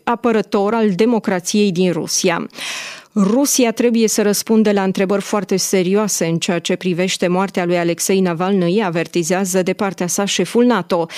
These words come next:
Iar unul dintre apropiații lui Navalny, un alt opozant rus exilat la Vilnius, în Lituania, Leonid Volkov, a denunțat un omor, la fel ca și laureatul Premiului Nobel pentru Pace din două mii douăzeci și unu,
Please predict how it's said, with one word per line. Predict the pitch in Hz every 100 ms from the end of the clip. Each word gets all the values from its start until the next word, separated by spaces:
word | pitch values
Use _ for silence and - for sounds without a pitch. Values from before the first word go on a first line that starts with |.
| - - -
Iar | 175 160
unul | - 247 233
dintre | 202 196 180 190
apropiații | 175 - 185 220 202 196
lui | 196 190
Navalny, | 185 185 180 175 170 196 247 -
un | 180
alt | 196 262 220
opozant | 180 180 165 196 190
rus | 185 202 -
exilat | - 214 - 208 190 202 -
la | 185
Vilnius, | 160 196 254 185 170 220 -
în | 180
Lituania, | 175 185 202 180 175 185 226
Leonid | 226 208 196 214 208
Volkov, | 175 208 208 - 190 196
a | 214
denunțat | 196 196 185 180 214 214
un | 220 214 - -
omor, | 220 233 214 190 214 -
la | 208
fel | 190 - 185 220
ca | - 214
și | 208 - 214
laureatul | 220 180 175 208 214 185
Premiului | 170 220 208 190
Nobel | 185 180 214
pentru | 220 180 180
Pace | 170 175 175 254
din | 233 226
două | 208 208
mii | 196
douăzeci | 170 185 175 180
și | 180
unu, | 190 202